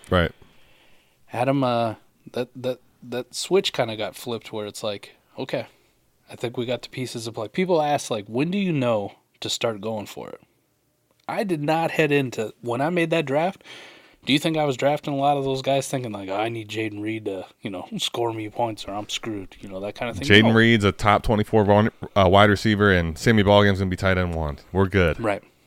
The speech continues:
Speaker 2: No idea, right? But you, you find some hits like that, and all of a sudden your roster's looking deep, and you're putting up points, and you're winning a few games.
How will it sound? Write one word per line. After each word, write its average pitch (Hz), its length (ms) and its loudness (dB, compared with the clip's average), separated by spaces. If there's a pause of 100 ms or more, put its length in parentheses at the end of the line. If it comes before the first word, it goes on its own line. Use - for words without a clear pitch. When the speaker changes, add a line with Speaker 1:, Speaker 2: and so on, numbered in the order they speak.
Speaker 2:
No 113 220 -2
idea, 98 280 -4
right? 101 260 -8
But 117 200 -8
you, 120 180 -4
you 131 220 -10
find 143 320 -4
some 117 140 -10
hits - 340 -2
like 107 160 -4
that, 104 220 -6
and - 60 -14
all 110 140 -2
of 107 60 -6
a 107 40 -12
sudden 120 300 -6
your 107 140 -8
roster's 107 560 -4
looking 101 260 -12
deep, 98 300 -12
and 104 80 -12
you're 104 100 -12
putting 104 240 -8
up 101 140 -12
points, 107 340 -10
and 101 80 -12
you're 104 100 -10
winning 107 360 -10
a 104 40 -12
few - 180 -14
games. 120 340 -12